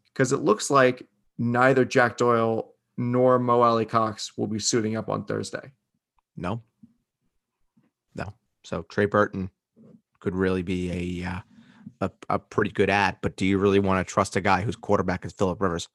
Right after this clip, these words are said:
Speaker 1: Not necessarily, no.
Speaker 2: But it's, it, it's one that, that you could definitely try and pick up and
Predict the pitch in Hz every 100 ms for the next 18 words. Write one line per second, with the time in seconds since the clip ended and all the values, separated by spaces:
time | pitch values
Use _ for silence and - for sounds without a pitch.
0 | _ _ _ _ _ _ _ _ _ _
1 | _ _ - 131 135 135 131 - 120 113
2 | 110 92 110 _ _ 110 110 101 113 _
3 | _ _ _ _ _ _ _ _ _ _
4 | _ _ _ _ _ _ _ _ - 170
5 | - 202 - 190 202 202 202 - 185 156
6 | 147 - _ 120 - 123 - 123 110 _
7 | - _ _ _ _ _ _ - 131 -
8 | 147 143 139 139 - 135 143 - 120 110